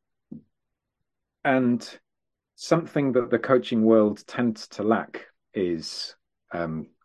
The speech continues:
good practice, governance, risk and compliance. Or, <laughs> you know, co-, coaching does tend to happen in a more, um, decentralized manner. Uh, you know, because the conversations are t-,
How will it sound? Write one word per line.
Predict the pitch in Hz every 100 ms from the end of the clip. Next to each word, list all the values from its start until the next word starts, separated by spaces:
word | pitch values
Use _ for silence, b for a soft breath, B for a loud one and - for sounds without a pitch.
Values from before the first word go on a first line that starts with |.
| _
good | 107 - -
practice, | 92 - 101 -
governance, | 92 92 90 82 104
risk | - 95
and | 98
compliance. | 101 - 113 104 101 107
Or, | 95 92 - _
<laughs> | -
you | 120 107
know, | 135 - B B B B B -
co-, | 160 143
coaching | 135 123 120 113
does | 120 107 -
tend | - 117 110 -
to | 104
happen | 104 - 104 98 98
in | 107 92
a | 90
more, | 90 95 92 90 90 87 -
um, | 98 85 85 82 80 - _ -
decentralized | 90 - 104 107 110 98 95 87 - - _
manner. | 107 110 107 110 110 107 107 b _ - _ -
Uh, | -
you | 101 90
know, | 85 87 - - - -
because | - - 107
the | 113
conversations | - 101 87 104 101 98 87
are | 90
t-, | 87